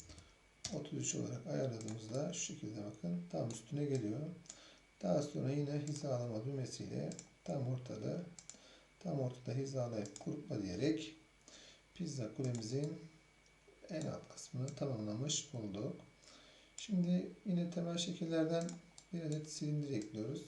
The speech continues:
Şimdi orta katın tasarımını yapacağız. Yani en üst kata kadar hep aynı şekilde olacak tasarım.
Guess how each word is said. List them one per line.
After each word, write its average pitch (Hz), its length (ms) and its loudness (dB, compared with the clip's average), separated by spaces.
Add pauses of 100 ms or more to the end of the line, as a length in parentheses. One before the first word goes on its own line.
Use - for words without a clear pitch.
(600)
Şimdi 156 300 0
orta 156 460 0
katın 151 500 0
tasarımını 147 520 2
yapacağız. 139 480 0 (140)
Yani 120 180 0 (460)
en 160 100 0
üst - 220 -2
kata - 240 -4
kadar 151 300 0
hep 156 260 0
aynı 135 180 2
şekilde 110 380 -2
olacak 107 240 -2 (140)
tasarım. 139 480 0